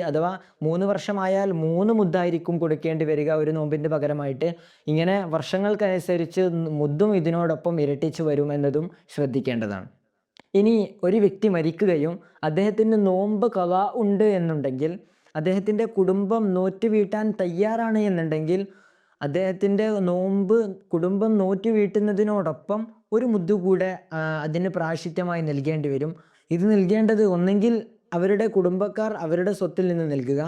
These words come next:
അല്ല എന്നുണ്ടെങ്കിൽ ഈ മയ്യത്തിൻ്റെ അനന്തര സ്വത്തിൽ നിന്നും ഈ മുദ്ദിൻ്റെ പണം എടുത്തുകൊണ്ട് ഇത് വീട്ടാവുന്നതാണ്. ഇനി കുടുംബം നോറ്റ് വീട്ടാത്ത ഒരവസ്ഥയാണ് എന്നുണ്ടെങ്കിൽ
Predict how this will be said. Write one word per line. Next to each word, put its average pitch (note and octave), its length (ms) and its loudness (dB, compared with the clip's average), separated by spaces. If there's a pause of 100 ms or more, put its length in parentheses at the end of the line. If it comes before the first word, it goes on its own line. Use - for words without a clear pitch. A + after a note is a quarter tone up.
(420)
അല്ല D#3+ 200 0
എന്നുണ്ടെങ്കിൽ G#3 640 0
ഈ F#3 160 -2
മയ്യത്തിൻ്റെ F#3+ 640 0
അനന്തര F3+ 520 -2
സ്വത്തിൽ G3 420 0
നിന്നും F#3+ 340 2 (160)
ഈ F#3+ 160 0
മുദ്ദിൻ്റെ F3+ 500 0
പണം F3 360 -4
എടുത്തുകൊണ്ട് F3 540 -2
ഇത് F3 160 -2
വീട്ടാവുന്നതാണ്. D3 760 -4 (600)
ഇനി G3 260 4
കുടുംബം G3 540 0 (160)
നോറ്റ് F#3 320 -2
വീട്ടാത്ത G#3 540 0
ഒരവസ്ഥയാണ് G3 680 0
എന്നുണ്ടെങ്കിൽ D#3 580 -2